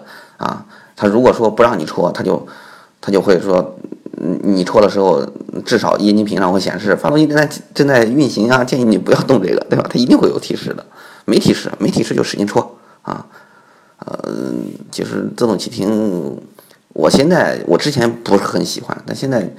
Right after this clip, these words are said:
觉得越来越，呃，喜欢用它了，把它跟 Auto Code 放到一起喜欢用，因为，因为那个途锐嘛，你的途锐可能比较老了，现在的新的启停，从震动、从声音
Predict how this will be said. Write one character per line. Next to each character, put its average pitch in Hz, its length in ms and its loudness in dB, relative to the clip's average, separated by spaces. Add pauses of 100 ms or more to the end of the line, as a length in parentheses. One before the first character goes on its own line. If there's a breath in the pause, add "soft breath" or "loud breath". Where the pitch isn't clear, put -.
(140 loud breath)
觉 - 100 -2
得 117 140 4
越 123 180 0
来 62 140 -2
越， 80 260 -4 (760 loud breath)
呃， 62 640 -8 (1160)
喜 - 240 -4
欢 104 180 2
用 123 120 2
它 92 120 -6
了， - 180 -12 (260)
把 - 140 -4
它 101 80 -4
跟 104 140 -2
Auto 107 200 2
Code 104 240 -2
放 - 160 -2
到 - 80 -4
一 87 60 -4
起 - 160 -10
喜 - 160 -14
欢 - 140 -10
用， - 120 -8 (320 loud breath)
因 117 80 -6
为， 110 120 -4 (240 loud breath)
因 123 100 0
为 127 240 0
那 104 140 -2
个 98 80 -2
途 - 180 -6
锐 127 160 4
嘛， - 240 -6
你 - 80 -12
的 - 80 -4
途 - 140 -4
锐 110 100 2
可 101 140 -6
能 - 120 -6
比 - 80 -12
较 - 120 -6
老 - 180 -8
了， - 220 -16
现 139 260 -4
在 127 140 2
的 95 120 -8 (140)
新 120 260 -4
的 104 140 -2
启 - 160 -8
停， - 260 -10 (380 loud breath)
从 104 180 -2
震 107 280 0
动、 107 200 -4
从 - 160 -10
声 - 220 -6
音 110 420 -2